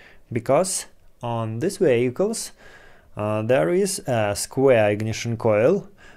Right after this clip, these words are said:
and power supply lead and,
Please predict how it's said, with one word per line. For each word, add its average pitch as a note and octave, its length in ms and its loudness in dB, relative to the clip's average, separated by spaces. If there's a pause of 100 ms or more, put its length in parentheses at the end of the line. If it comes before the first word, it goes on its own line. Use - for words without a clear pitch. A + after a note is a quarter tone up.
(120)
and G#2 520 -4 (1040)
power B2 240 2
supply E3+ 520 2
lead F3+ 400 2 (280)
and, G#2 520 -8